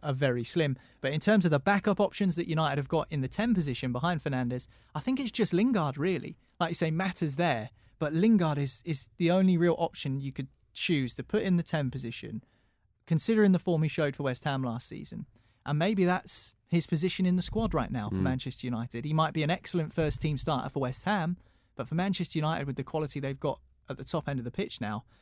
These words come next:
Speaker 1: I can't see anywhere else Lingard slots into the team.
Speaker 2: But to be
Speaker 1: Because
Speaker 2: fair to him, as a Manchester United fan, which he is, why wouldn't he want to stay at his boyhood club when one
Speaker 1: Yeah.
Speaker 2: of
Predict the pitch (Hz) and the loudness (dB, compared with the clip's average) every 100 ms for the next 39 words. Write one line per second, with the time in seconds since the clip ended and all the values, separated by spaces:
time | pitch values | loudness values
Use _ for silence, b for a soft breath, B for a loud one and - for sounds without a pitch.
0 | b b _ - - 180 160 - - 151 | b b _ -14 -4 -2 -2 -2 -2 0
1 | 135 131 - _ - 147 156 143 139 139 | 0 -4 -8 _ -6 -2 0 2 2 2
2 | 139 - - - _ 139 156 143 143 139 | 0 -2 -10 -14 _ -2 0 2 2 0
3 | - - 143 - 156 143 139 135 190 185 | -4 -6 -6 -4 -4 -2 -4 -6 -6 -8
4 | 147 _ - 143 143 - 110 110 110 110 | -12 _ -2 2 2 2 0 0 0 2
5 | 123 117 123 107 101 104 101 92 - 107 | 2 2 2 0 -4 -4 -4 -4 -2 -2
6 | 95 - 101 95 90 - - 107 110 110 | -2 -4 -2 -2 -4 -8 -12 -4 0 0
7 | 110 104 98 95 95 92 - 101 92 92 | 0 0 -2 -2 -2 -4 -4 -2 0 -2
8 | 101 92 92 - 113 104 98 - 101 92 | -6 -6 -6 -4 -2 0 -2 -4 -4 -4
9 | 87 - 98 92 92 104 101 95 | -4 -6 -4 -4 -2 -2 -2 -2